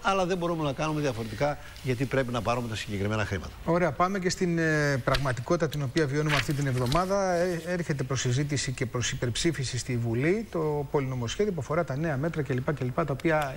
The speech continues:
Speaker 2: επιβλήθηκαν, όπως λέμε, κλπ. Ε, πώς το βλέπετε εσείς αυτό, όταν, ε, γνωρίζουμε και τη δική σας τοποθέτηση και στο παρελθόν,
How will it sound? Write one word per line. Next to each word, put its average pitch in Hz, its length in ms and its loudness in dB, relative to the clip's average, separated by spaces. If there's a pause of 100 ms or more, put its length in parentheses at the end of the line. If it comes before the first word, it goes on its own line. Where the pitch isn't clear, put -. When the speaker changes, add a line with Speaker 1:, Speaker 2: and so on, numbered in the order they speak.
(100)
Speaker 2:
επιβλήθηκαν, 147 680 0
όπως 127 220 -2
λέμε, 143 240 0
κλπ. 120 320 -2 (800)
Ε, 120 1080 2 (200)
πώς 226 220 4
το 196 120 0
βλέπετε 143 420 2
εσείς 117 280 0
αυτό, 156 640 0
όταν, 180 460 2
ε, 156 340 2
γνωρίζουμε 175 360 2
και 151 100 2
τη 135 100 0
δική 123 220 -2
σας 156 120 2
τοποθέτηση 135 580 -2
και 131 100 -2
στο 127 120 -2
παρελθόν, 127 520 0